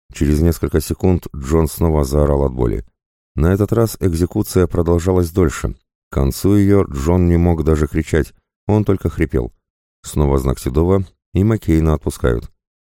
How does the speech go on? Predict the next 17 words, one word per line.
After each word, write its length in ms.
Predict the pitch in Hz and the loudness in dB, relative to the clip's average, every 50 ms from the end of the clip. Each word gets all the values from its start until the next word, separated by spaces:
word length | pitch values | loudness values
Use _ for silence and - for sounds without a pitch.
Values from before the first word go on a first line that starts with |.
| _ _ _ _ _ _ _ _ _ _ _ _ - | _ _ _ _ _ _ _ _ _ _ _ _ -2
"Я 220 | 67 69 82 98 | 0 2 2 2
тебе 240 | - - 113 107 110 | 2 2 2 2 2
скажу 340 | 98 - 107 104 104 123 113 | 2 2 0 2 2 2 2
кое-что, 420 | - 85 76 69 65 - - 67 | 2 2 2 2 0 0 -2 -2
Янки. 420 | 64 69 78 82 78 - 62 55 58 - _ _ _ _ _ - - | 0 2 0 0 -2 -4 -6 -8 -8 -10 _ _ _ _ _ -6 -4
Познакомлю 580 | - 73 73 85 85 - 117 117 117 113 110 | -2 0 0 0 0 0 2 2 2 2 2
с 100 | 104 - | 0 0
моими 240 | 90 82 85 85 85 | 2 4 4 4 2
помощниками. 720 | 80 87 82 78 67 - - 60 - - 60 57 52 - - _ _ _ _ _ _ | 2 0 0 0 -2 -2 -4 -4 -4 -4 -4 -4 -6 -8 -12 _ _ _ _ _ _
Вот 260 | - 73 85 95 - | 0 2 2 4 4
этого 320 | 123 127 - 98 82 76 71 | 2 2 2 2 2 2 2
зовут 380 | 67 80 80 90 101 87 - - | 2 2 2 2 0 -2 -4 -8
Сережа 520 | - - - - 87 82 85 85 80 85 90 | -16 -8 -2 0 2 4 4 2 2 2 0
Ю, 280 | 85 73 62 53 53 - _ _ _ _ _ - | 0 0 -2 -6 -8 -12 _ _ _ _ _ -6
а 120 | - 65 | -4 -4
второго 460 | 64 - - 69 65 67 76 87 98 98 | -4 -2 -2 -2 0 2 2 2 2 2
зовут 380 | 92 101 101 110 117 - - | 2 2 2 2 0 -2 -4